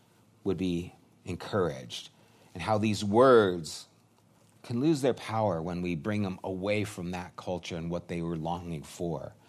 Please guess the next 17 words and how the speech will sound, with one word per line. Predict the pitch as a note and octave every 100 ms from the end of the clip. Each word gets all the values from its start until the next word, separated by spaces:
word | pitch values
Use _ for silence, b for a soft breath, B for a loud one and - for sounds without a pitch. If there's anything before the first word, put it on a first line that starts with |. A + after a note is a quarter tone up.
| b b b b -
The |
meek | G#2+ C3+ D3+ A#2+
and | A2
those | A#2+ C3+ B2+
hungering | - C#3+ D3 C3 A#2+
and | G#2+
thirsting | B2+ B2 - A#2+
for | G#2+ A#2+
righteousness | C3 C3+ - A2 F#2+ -
comes | A#2+ A2
from | B2+ G#2
Psalm | - B2 A2+
thirty-seven | A2 A2+ G#2 A#2 A2 G#2+ G2+
and | G2+
one | A2
oh | A2
seven. | G#2 F2+ D2 D#2+